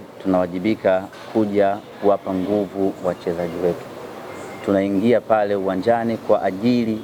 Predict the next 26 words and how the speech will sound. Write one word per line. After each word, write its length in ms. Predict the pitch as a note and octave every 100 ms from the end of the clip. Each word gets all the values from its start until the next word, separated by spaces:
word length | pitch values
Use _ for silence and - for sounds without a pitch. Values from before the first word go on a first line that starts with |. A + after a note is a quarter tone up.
| G#2
ya 100 | F#2+
wachezaji 720 | F#2 F#2 - - G#2 G#2 G2+
ambao 380 | F2+ F2+ F#2+ F2+
watakuwa 480 | F2 - - - G2+
wamevaa 580 | F2+ F2 E2+ F#2+ F#2 E2+ F2+ G2
jezi 280 | F#2+ F2
nyekundu. 480 | F2+ E2 - F2 E2+ - - - - - - - - -
Wakati 320 | F#2+ G2+ -
wao 260 | A2+ B2 A#2+
wanapambana 680 | A2 G2+ G2 G2+ B2+ C3+ C#3+ - -
kwenye 280 | G2+ F#2+ F#2
pitch 320 | - C3+ C3 - G2
ya 60 |
Benjamin 540 | F2 A2+ G#2 G2 G2 F#2+
Mkapa, 480 | F2+ A#2+ C3 C3 C3+ - - - - -
sisi 200 | A2 A2+
tunapambana 680 | - G2 - F#2 A2 A2 F2 - -
kwenye 160 | F#2+
majukwaa 580 | F#2 F#2 F2+ A2+ G#2+ G2+ F#2
ya 80 | F2+
Benjamin 600 | G2 F#2 F#2 F2 E2+ E2+
Mkapa. 420 | D#2+ E2 - - - - - - - -
Kwa 100 | G#2
hiyo, 400 | G#2+ G#2+ G2+ G2
mwana 180 | G2+ F#2+
Simba 400 | - B2+ C#3 C#3+